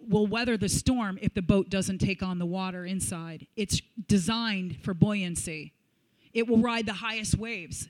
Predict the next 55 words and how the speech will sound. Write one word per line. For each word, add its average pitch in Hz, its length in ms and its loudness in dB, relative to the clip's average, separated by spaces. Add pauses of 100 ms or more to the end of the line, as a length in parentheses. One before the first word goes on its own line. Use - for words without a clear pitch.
as 202 100 -2
long 202 240 -6
as 185 80 -4
it 190 120 -10
doesn't 185 240 -8
take - 240 -8
in 185 100 -6
the 185 60 -6
water. 180 340 -10
Does 180 260 0
your 202 120 -2
identity 202 440 -4
of 190 120 -6
the - 80 -2
Father 190 360 -4
change 202 520 -4
because 180 260 -4
of 160 80 -10
what 175 140 -8
happened 185 340 0
to 226 100 -4
you? 262 280 -4 (440)
Is 208 140 0
he 208 100 0
still - 260 0
good? 226 380 -6 (400)
Does 214 180 2
he 220 100 4
still 214 240 -2
care? 220 300 0
Will 208 200 6
he 208 180 0
help 214 260 0
you 208 140 0
again? 208 420 -6 (300)
If 220 160 2
it's 226 180 0
the 240 100 6
third 233 320 4
marriage, 220 440 0
will 202 160 2
it 208 100 -4
come? 247 400 2 (320)
Will 247 140 6
you 254 140 6
do 247 140 4
better 233 280 2
this 220 220 0
next 226 240 -2
time 226 300 0
because 202 300 0
you'll 202 80 0
be 214 140 0
more 202 200 -2
humble? 214 460 -2